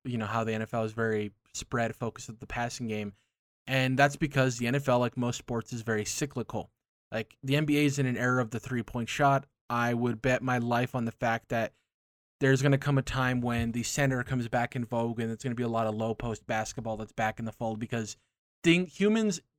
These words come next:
in general are just very cyclical creatures, right? Things always come back around. And with the gaming industry, it's this weird cycle of, like, Xbox and PlayStation can't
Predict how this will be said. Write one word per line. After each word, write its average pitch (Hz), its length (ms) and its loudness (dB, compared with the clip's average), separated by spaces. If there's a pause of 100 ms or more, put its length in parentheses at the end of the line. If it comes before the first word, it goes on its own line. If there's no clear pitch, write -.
(400)
in 139 160 2
general 127 440 2
are 110 60 2
just 113 180 -4
very 240 220 2
cyclical 131 600 -2
creatures, 104 520 -6
right? 110 240 -2
Things 127 220 -6
always 113 220 -2
come 117 180 -6
back 110 220 -2
around. 101 340 -6 (600)
And 139 300 4
with 147 180 0
the 135 80 0
gaming 175 420 2
industry, 131 520 0
it's 135 200 -2
this 135 180 -6
weird 139 300 0
cycle 139 460 0
of, 117 80 -6
like, 107 360 0 (1160)
Xbox 202 480 4
and 151 120 -2
PlayStation 147 680 0
can't 147 420 -2